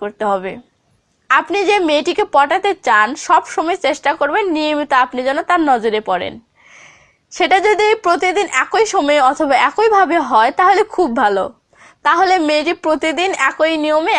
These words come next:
একই সময়ে আপনাকে দেখতে দেখতে অভ্যস্ত হয়ে যাবে এবং প্রতিটি দিন ঠিক ওই সময়ের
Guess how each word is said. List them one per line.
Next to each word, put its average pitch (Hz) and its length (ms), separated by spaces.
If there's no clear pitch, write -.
একই 349 220
সময়ে 277 280
আপনাকে 269 300
দেখতে 269 320
দেখতে 359 200
অভ্যস্ত 269 360
হয়ে 214 200
যাবে 180 220
এবং 339 140
প্রতিটি 370 440
দিন 262 140
ঠিক 330 140
ওই 302 100
সময়ের 302 340